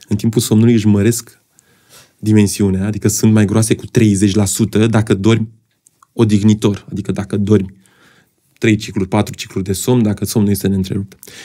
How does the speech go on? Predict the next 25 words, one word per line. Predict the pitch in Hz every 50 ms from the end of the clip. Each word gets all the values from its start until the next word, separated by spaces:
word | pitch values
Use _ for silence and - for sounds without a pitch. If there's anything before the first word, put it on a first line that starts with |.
| - - -
În | - 104 95
timpul | - 120 113 117 131 127
zilei, | 113 117 113 101 95 98 107 107 127 143 - - _ _ _
ele | - - 110 110 113
se | 113 113 127
consumă. | - 127 120 117 - 123 98 113 - - _ _ _ _ _ - - _ _ _ _ - - - - -
Apoi | - 95 - 107 107 113 101
vine, | 101 104 104 104
uh, | 98 92 - - 98 95 95 95 92 95
următoarea | 98 95 95 95 95 104 101 98 101 101 98 98 98 98
noapte | 98 98 98 95 - -
în | 120 110
care | 110 101 107
se | 104 - 107
îngroașă | 101 98 107 107 - - 104
iar. | 95 92 - - - _ _ _ _ _ _ _ - - - _ - - - - - - - - - _ -
Oamenii | 107 104 123 143 151 151
care | - 131 117 110
nu | 107 107 113 117
dorm | 110 110 98 98 104 - - - - - _ _ _ -
cum | - - 110 104
trebuie, | - 104 101 95 - - 95 101 104 104 113 131 143 - _ _ _ _ - - - - - -
legăturile | - 117 120 110 110 107 - - - 135 127 123
dintre | 110 120 113 110 117 110
neuroni | 104 104 104 98 98 98 95 - 101 98 101 117 139 147 -